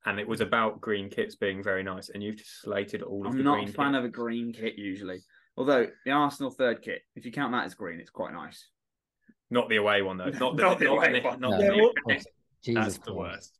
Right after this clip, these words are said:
Speaker 1: By
Speaker 2: They've got a
Speaker 3: That's the
Speaker 2: high vis
Speaker 3: worst.
Speaker 2: jacket and a child's gone loose with a black Sharpie.
Speaker 4: is that, is
Speaker 2: Red.
Speaker 4: that your worst kit, some of yours, or is it bottom three? That, that Arsenal
Speaker 2: Bottom
Speaker 4: away kit?
Speaker 2: three, that
Speaker 1: Bottom
Speaker 2: Arsenal.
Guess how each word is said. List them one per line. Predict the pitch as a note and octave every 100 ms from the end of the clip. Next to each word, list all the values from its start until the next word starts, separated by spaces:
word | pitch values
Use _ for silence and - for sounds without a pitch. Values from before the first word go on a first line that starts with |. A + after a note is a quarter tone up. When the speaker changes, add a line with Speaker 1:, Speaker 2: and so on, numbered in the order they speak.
| -
Speaker 1:
By | F#2+
Speaker 2:
They've | G2 B2
got | - B2+ -
a |
Speaker 3:
That's | B2
the | - C#3+
Speaker 2:
high | C#3+
vis | C#3 -
Speaker 3:
worst. | C#3
Speaker 2:
jacket | - - D2
and | G2
a |
child's | - A2+ A2 G#2+
gone | A2 G#2
loose | A2 G#2+ G#2+
with | G2+
a | F#2 _ _ _
black | A2+ A#2 A#2+ -
Sharpie. | - A#2 A#2 A2+ - - - _ -
Speaker 4:
is | F3 E3
that, | F#3+ F3
is |
Speaker 2:
Red. | F3
Speaker 4:
that | G3 F#3+ F#3+
your | G3+ G3 F#3 F#3 -
worst | E3+ F3+ F3+ E3+ -
kit, | - - - _ _ _ _ _ _ _ -
some | - E3
of | E3
yours, | - G#3 -
or | A#3 E3
is | E3
it | E3
bottom | F3+ - D#3+
three? | - F3 E3 -
That, | F3 - -
that |
Arsenal | - E3 - G#2+
Speaker 2:
Bottom | - A#2+
Speaker 4:
away | -
kit? | -
Speaker 2:
three, | A2+ A2 G#2
that | G#2+ -
Speaker 1:
Bottom |
Speaker 2:
Arsenal. | C#3